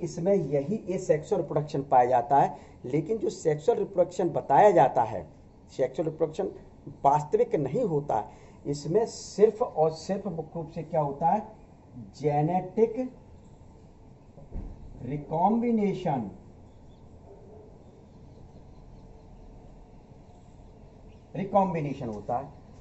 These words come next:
तो ये कौन सा होता है? Reproduction होता है। कौन सा होता है बेटा? हाँ, देखिए, देखिए, बाइनरी fusion आपको पूर्व में मैं बता चुका, Wording भी मैं आपको पहले first chapter में बता चुका हूँ,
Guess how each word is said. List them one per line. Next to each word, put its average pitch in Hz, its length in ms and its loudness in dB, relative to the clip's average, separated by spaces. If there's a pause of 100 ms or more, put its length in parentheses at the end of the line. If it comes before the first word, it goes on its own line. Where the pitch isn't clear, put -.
(240)
तो - 260 -2
ये 185 360 6 (380)
कौन 156 180 4
सा 208 100 4
होता 196 280 4
है? 233 120 2 (240)
Reproduction 165 600 6
होता 107 280 -4
है। 87 120 -8 (200)
कौन 120 160 -4
सा 165 100 2
होता 151 180 4
है 139 60 0
बेटा? - 140 -2
हाँ, 151 100 4
देखिए, 156 400 0
देखिए, 160 300 0 (500)
बाइनरी 165 460 4
fusion 160 440 2 (160)
आपको 139 320 2
पूर्व 147 280 0
में 151 80 2
मैं 147 140 0
बता 143 260 4
चुका, 143 300 -6 (540)
Wording 156 420 6
भी 180 160 0
मैं 180 120 6
आपको 170 300 6
पहले 160 300 4
first 175 280 2
chapter 160 300 4
में 160 100 2
बता 156 260 2
चुका 151 260 -4
हूँ, 160 160 -2